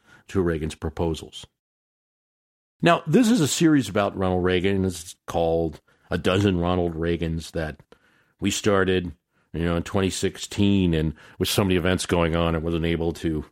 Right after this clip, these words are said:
finish it in the way that I would. I'm finishing it now. The Dozen Ronald Reagans are the different Reagans that exist, both, I think, in history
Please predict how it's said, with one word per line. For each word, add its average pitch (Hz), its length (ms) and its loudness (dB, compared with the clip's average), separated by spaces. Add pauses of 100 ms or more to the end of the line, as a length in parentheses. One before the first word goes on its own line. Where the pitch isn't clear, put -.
(100)
finish 107 400 0
it 87 80 0
in 82 80 -4
the 82 80 -2
way 82 200 0
that 78 140 -2
I 76 40 -4
would. 92 220 0
I'm 85 140 -2
finishing 82 420 -4
it 78 160 -6
now. 85 400 -2 (640)
The 117 120 2
Dozen 180 380 2
Ronald 131 380 0
Reagans 117 420 -2
are 92 300 2 (300)
the 95 180 0 (120)
different 135 640 0 (340)
Reagans 101 800 -4 (720)
that 90 380 -2 (400)
exist, 98 560 0
both, 107 380 0
I 85 160 -6
think, 92 300 0
in 87 140 -2
history 101 680 0